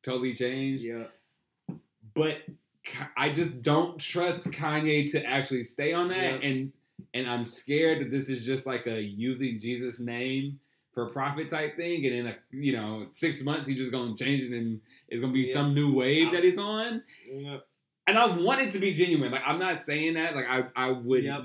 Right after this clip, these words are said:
Speaker 1: really absolutely love if this was, like, what he just did and he was on it. And, like, if it is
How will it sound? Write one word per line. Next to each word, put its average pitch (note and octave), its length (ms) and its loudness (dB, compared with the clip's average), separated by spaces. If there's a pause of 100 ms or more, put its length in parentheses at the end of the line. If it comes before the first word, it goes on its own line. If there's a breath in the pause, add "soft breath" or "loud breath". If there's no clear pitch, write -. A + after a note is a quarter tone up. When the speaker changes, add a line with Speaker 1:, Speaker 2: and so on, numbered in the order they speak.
(260)
Speaker 1:
really D#3 400 4
absolutely C3+ 560 0
love A#2+ 520 -2 (120)
if A2 260 -2
this A#2 220 0
was, A#2 160 -4
like, G2 220 -4 (100)
what G#2+ 380 -4
he G#2 480 -8 (400)
just A2 340 -2 (180)
did C#3 520 2 (180)
and G2+ 840 -8 (220)
he B2+ 100 0
was A#2 140 0
on B2+ 240 -4
it. C#3+ 60 -2
And, B2 80 -2
like, A#2 140 -2
if G2+ 100 -8
it A#2 80 -2
is E3+ 460 4